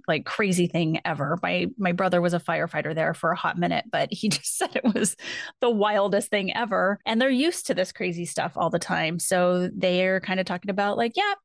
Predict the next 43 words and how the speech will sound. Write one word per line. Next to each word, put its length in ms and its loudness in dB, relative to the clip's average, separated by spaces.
gearing 240 4
up 180 0
for 60 -2
another 180 0
festival, 460 2
another 260 2
concert. 680 2
And, 340 -4
you 80 4
know, 140 4
one 260 4
kid's 360 2
very 260 2
first 280 -2
night 220 0
of 240 0
work 540 4
and 120 -2
his 220 -4
dad 320 2
was 480 -2
a 80 -2
cop 640 2
and 320 2
his 400 2
field 320 0
training 320 4
officer 580 4
is 100 2
kind 200 -2
of 80 -4
this 140 0
hard 280 2
ass. 300 0
So 80 -2
you're 100 0
getting 260 2
to 120 -2
know 640 2
all 180 4
of 80 2
these 220 2
folks. 560 0